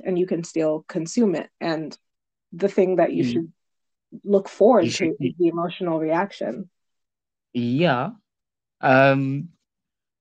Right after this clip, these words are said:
Speaker 2: I, there's a, especially here in our local circles, there's a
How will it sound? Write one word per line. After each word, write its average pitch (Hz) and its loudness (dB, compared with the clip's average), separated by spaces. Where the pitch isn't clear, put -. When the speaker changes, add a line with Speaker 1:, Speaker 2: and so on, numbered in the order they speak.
Speaker 2:
I, 165 -4
there's 170 -4
a, 160 2
especially 160 2
here 139 4
in 117 -2
our 123 2
local 127 0
circles, 123 -4
there's 107 -10
a 107 -10